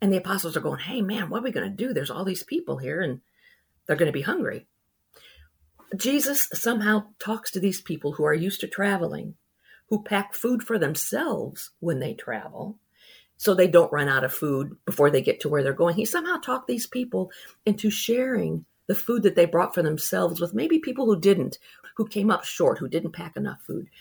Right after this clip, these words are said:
He talked to these people to say, "Let's, let's all share our food." That to me is the miracle. That to me is the miracle.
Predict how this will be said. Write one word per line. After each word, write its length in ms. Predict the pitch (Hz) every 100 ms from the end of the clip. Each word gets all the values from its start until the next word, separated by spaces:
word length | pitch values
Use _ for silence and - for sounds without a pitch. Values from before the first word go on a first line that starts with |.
| - -
He 140 | - 240
talked 320 | 226 262 -
to 80 | -
these 240 | 202 190
people 380 | - 208 196 170
to 80 | 170
say, 420 | - 165 165 -
"Let's, 280 | 220 226 - -
let's 180 | 208
all 120 | 202 214
share 360 | - 214 208
our 140 | 180 160 - -
food." 260 | 165 139 _ _ _ _ _ _ _ _ _ _ _ _ _ -
That 320 | 180 - -
to 80 | 220
me 160 | 208 196
is 140 | 165
the 60 | 165
miracle. 500 | 165 156 - - _ _ _ _ _ _ _ _ _ - 139
That 220 | 214 226
to 80 | 190
me 120 | 185
is 160 | 165 -
the 80 |
miracle. 640 | 160 151 143 147 - 123